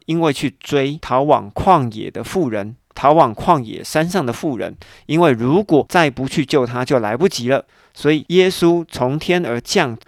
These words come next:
会先来到耶路撒冷南部，也就是境外的西乃山，去拯救妇人，也就是犹太最后的两支里面的渔民啊，就剩下来的那几个人。因为杀得血流成河嘛，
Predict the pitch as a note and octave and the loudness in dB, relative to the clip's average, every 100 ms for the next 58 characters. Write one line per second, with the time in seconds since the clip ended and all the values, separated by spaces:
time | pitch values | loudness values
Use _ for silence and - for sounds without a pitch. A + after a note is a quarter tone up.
0 | _ - F#3+ E3 E3+ D3+ A#2 D3+ C#3 C3+ | _ 0 0 2 0 0 -2 -2 0 0
1 | E3 D3+ C#3+ C#3 A#2 G#2 G2+ G#2+ G#2+ D3 | 0 -2 -4 -4 -6 -10 -12 -8 -6 -4
2 | F3+ A3 B2+ - - A2 A2+ C#3 D#3 D#3+ | 4 4 4 -4 -18 -12 -8 -4 -4 -4
3 | - G3 C#3+ D#3+ C#3+ A2+ G#2+ G2+ - C#3 | -2 -2 0 0 0 -2 -6 -8 -8 -8
4 | C#3+ C3 - - A#2 B2 _ - F3+ - | -8 -8 -10 -8 -8 -10 _ -6 -4 -4
5 | - A#2+ G2+ G2+ - F3 A2+ A2+ - F3 | -2 -2 -2 -6 2 4 2 -4 -8 -6
6 | A2 - F#2 A2+ - - A2 C#3+ - A#2+ | -6 -12 -14 -14 -16 -14 -8 -6 -6 -6
7 | A2 G2+ C3+ E3 B2 A2+ F#3+ C#3 A#2+ D3+ | -6 -8 -8 -6 -6 -4 -2 -2 -2 -4
8 | A2 G2 - B2+ - A2+ - D#3+ E3+ F3+ | -4 -6 -6 -8 -8 -10 -8 -4 -4 -6
9 | A#2+ A2 F#3 C3 B2 - B2 F3+ D#3 A2 | -6 0 0 0 -6 -6 -4 0 0 -2
10 | A#2+ A2 - G#2+ D#3 - D3+ D3 B2+ A2+ | -8 -10 -12 -10 -8 -4 -4 -4 -8 -6
11 | D3+ D3 - A2+ C3 F2 F#2+ _ _ _ | -6 -6 -8 -12 -12 -12 -16 _ _ _
12 | _ _ _ G3 A3+ G3 - G3 F3+ C#3 | _ _ _ 2 4 4 4 2 2 0
13 | - B2 A2+ C3 C3 A#2+ B2 G#2+ F#2 | 0 -2 0 -2 -4 -6 -8 -12 -16